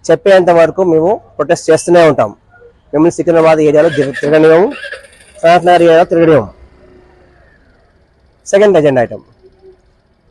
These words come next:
మీకు ధర్నా చేయాల్సిన అవసరం ఏమొచ్చింది? దేని గురించి మీరు ధర్నా చేస్తున్నారు? సికింద్రాబాద్ పేరు మార్చట్లేమని రేవంత్ రెడ్డి గారు already చెప్పేశారు.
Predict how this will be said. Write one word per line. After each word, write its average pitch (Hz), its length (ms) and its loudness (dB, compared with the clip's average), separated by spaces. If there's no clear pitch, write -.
మీకు 214 420 -2
ధర్నా 160 260 2
చేయాల్సిన 185 300 0
అవసరం 151 260 0
ఏమొచ్చింది? 139 540 -4
దేని 165 120 2
గురించి 202 180 2
మీరు 190 120 0
ధర్నా 151 220 0
చేస్తున్నారు? 131 460 -2
సికింద్రాబాద్ 202 560 0
పేరు 180 160 2
మార్చట్లేమని 156 720 0
రేవంత్ 151 260 -2
రెడ్డి 151 140 -4
గారు 151 380 0
already 147 260 -2
చెప్పేశారు. 139 420 -2